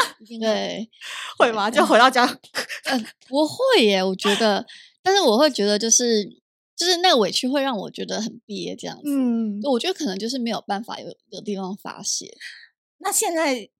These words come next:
Speaker 2: 历经过这么多事情，然后你要出来面对公众的话，那你自己觉得你要怎么取得平衡？
Speaker 1: 嗯，我后来就觉得说，因为尤其像很多，呃，网军啊什么的，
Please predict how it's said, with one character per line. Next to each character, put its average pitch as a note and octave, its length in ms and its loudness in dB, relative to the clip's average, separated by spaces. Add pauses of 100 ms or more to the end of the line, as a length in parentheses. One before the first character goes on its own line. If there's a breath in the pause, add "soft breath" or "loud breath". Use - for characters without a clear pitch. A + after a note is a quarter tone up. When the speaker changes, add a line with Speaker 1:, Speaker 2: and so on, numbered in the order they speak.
Speaker 2:
历 C4+ 200 -6
经 A#3+ 200 -2
过 A#3 160 0
这 A#3 140 -6
么 F#3 120 -6
多 F#3 180 -6
事 G#3 220 -6
情， E3+ 300 -14
然 F3+ 80 -8
后 G3 60 -6
你 G3+ 100 -6
要 D#3+ 160 -4
出 G3+ 180 -8
来 D#3+ 100 -6
面 F3 200 -8
对 E3+ 160 -8
公 C#3+ 300 -12
众 D3 200 -20
的 - 120 -20
话， - 280 -18
那 C4 140 -2
你 F3+ 140 -4
自 G3 120 -10
己 E3 160 -10
觉 C3 180 -12
得 D2 220 -12
你 F3+ 60 -8
要 G3+ 100 -4
怎 G3+ 100 -8
么 D3 80 -8
取 - 160 -10
得 - 220 -16 (140)
平 C#3+ 240 -14
衡？ - 280 -20 (680)
Speaker 1:
嗯， B3+ 1080 -6 (220 loud breath)
我 A3+ 140 2
后 G4 160 2
来 D#4+ 80 2
就 B3 120 -4
觉 G#3 200 -6
得 F#3+ 180 -6
说， F#3 640 -8
因 D4 100 -6
为 C4 140 0 (140)
尤 A3 100 -4
其 A3+ 160 -2
像 A3 340 -4
很 F#3+ 180 -8
多， G#3 640 -6
呃， F3+ 320 -8
网 E3+ 280 -10
军 A3+ 240 -6
啊 G3+ 160 -6
什 - 100 -12
么 - 140 -20
的， - 180 -20